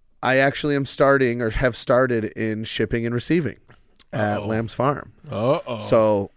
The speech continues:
Speaker 1: <laughs> yeah, I know. I feel like I'm following in your footsteps, but, like, on a way, way smaller scale, you know?
Speaker 2: <laughs> Sure.
Speaker 1: Like, your company has the biggest warehouse in North America, and we have, like,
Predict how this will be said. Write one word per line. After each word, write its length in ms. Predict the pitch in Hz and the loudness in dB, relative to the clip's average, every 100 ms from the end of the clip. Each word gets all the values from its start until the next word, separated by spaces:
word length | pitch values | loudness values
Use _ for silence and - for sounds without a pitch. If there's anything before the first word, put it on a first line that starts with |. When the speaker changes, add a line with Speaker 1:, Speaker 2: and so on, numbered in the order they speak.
| _ _ | _ _
Speaker 1:
<laughs> 200 | _ - | _ -6
yeah, 420 | 127 - - 143 | -2 0 4 4
I 120 | 131 | 4
know. 540 | 143 151 135 117 98 95 | 6 8 8 6 2 2
I 140 | 135 | 2
feel 240 | - 156 143 | 4 4 6
like 240 | 143 127 | 6 6
I'm 500 | 139 131 127 123 127 - - - - _ _ _ _ - - | 4 4 0 0 -2 -4 -16 -20 -20 _ _ _ _ -16 -4
following 460 | - 147 143 147 139 | 4 4 6 2 2
in 120 | 139 | 0
your 180 | 135 139 | 2 2
footsteps, 640 | - 147 - 139 127 - | 4 2 4 2 2 0
but, 120 | 131 | 0
like, 160 | 120 120 | 2 2
on 120 | 120 | 2
a 80 | 113 | 2
way, 760 | 107 110 120 127 123 120 117 110 - | 0 2 4 6 6 4 2 0 -4
way 920 | 120 120 120 139 143 143 139 131 127 | -4 -2 2 4 6 6 6 4 2
smaller 500 | - 135 117 107 110 | -2 0 2 2 0
scale, 500 | - - 113 85 - - - 151 | -2 -2 0 0 -2 -2 2 2
you 80 | |
know? 340 | 127 120 101 107 | 4 2 0 -6
Speaker 2:
<laughs> 40 | - - | -14 -18
Sure. 220 | - 117 107 | -8 -6 2
Speaker 1:
Like, 320 | 147 139 - | 4 4 0
your 320 | 127 156 170 | 2 4 4
company 480 | - 156 143 139 135 | 4 2 4 2 2
has 460 | 135 127 123 120 113 | 4 4 4 2 -2
the 80 | |
biggest 360 | 110 123 120 - | 0 2 2 2
warehouse 460 | 123 117 113 113 117 | 2 4 2 0 -2
in 80 | |
North 200 | 113 110 113 | -2 -2 -2
America, 760 | 117 123 107 - 104 101 95 - - - - 277 | 0 0 0 0 0 0 -4 -8 -16 -8 -4 -2
and 240 | 120 117 | -2 0
we 240 | 139 147 | 2 2
have, 480 | 139 131 120 110 107 | 4 4 4 2 -2
like, 600 | 110 107 104 101 - - | 0 0 0 -4 -10 -14